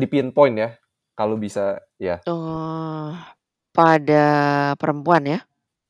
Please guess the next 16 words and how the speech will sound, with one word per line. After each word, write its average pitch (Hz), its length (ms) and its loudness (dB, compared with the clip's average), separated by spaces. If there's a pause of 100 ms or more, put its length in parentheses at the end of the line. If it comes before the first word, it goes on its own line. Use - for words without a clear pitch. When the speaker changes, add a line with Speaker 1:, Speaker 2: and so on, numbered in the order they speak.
(600)
Speaker 1:
Mhm. 127 220 -6
Speaker 2:
Misalnya 160 240 2
pada 147 160 0
perempuan 139 480 -8
nih. 165 140 -14 (1000)
Pada 156 240 -2
perempuan 165 400 -4
itu 220 320 -6
yang 175 240 -2
paling 151 240 -2
sering, 175 560 -6 (1120)
yang 147 140 -2
paling 139 340 -4
sering 151 280 -6
menjadi 139 200 -4
penyebab 143 380 -4